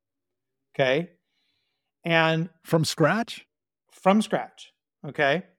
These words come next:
Speaker 1: They do this, they do, well, at least they did this one time before, like, their biggest album of all, you know, of all their, they have a lot of albums that went really, did really well. But they went and did, like, ten pubs in ten hours and wrote ten songs. And the reason for that,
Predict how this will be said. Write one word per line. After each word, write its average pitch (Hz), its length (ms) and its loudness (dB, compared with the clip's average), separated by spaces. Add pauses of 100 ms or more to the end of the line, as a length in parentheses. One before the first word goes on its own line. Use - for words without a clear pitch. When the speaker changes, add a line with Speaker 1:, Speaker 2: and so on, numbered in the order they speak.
(220)
Speaker 1:
They 160 120 0
do 247 220 2
this, 160 480 2
they 170 100 -6
do, 196 80 -6
well, 170 180 4
at 165 160 -2
least 185 200 0
they 196 60 -4
did 170 140 0
this 156 140 -4
one 160 160 0
time 147 240 -4
before, 151 460 -2
like, 135 180 -2
their 131 120 -8
biggest 147 420 -2
album 131 400 -2
of 120 80 -12
all, 135 160 -10
you 123 160 -18 (160)
know, 123 160 -18
of 110 80 -14
all 131 80 -6
their, 120 220 -10 (380)
they 170 80 -2
have 143 60 -2
a 135 60 -4
lot 139 160 2
of 123 60 0
albums 120 260 -4
that 135 80 -14
went 139 160 -16
really, 131 320 -12
did 123 120 -18
really 123 160 -10
well. 120 260 -12 (600)
But 175 80 2
they 180 120 2
went 220 160 4
and 185 80 -6
did, 185 100 0
like, 170 160 2
ten 190 240 2
pubs 160 320 0
in 131 80 -12
ten 165 220 0
hours 143 260 -2
and 127 80 -12
wrote 131 140 -8
ten 139 180 -6
songs. - 380 -14 (760)
And 165 120 -4
the 170 60 -2
reason 202 580 6
for 135 180 -10
that, 117 260 -16